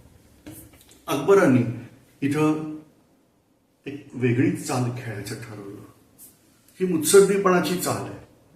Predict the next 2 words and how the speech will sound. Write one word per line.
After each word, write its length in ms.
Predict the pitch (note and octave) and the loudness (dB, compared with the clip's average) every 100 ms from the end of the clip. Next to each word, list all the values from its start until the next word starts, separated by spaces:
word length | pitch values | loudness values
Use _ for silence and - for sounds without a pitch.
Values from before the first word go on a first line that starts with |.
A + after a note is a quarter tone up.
| _ _ _ _ _ _ _ _ _ _ - | _ _ _ _ _ _ _ _ _ _ -14
अकबराने 500 | D3 E3+ F#3 F3+ F3+ | -6 0 4 4 4
बघितलं 600 | D#3 D#3+ - C3 G2 | 2 -2 -2 -2 -2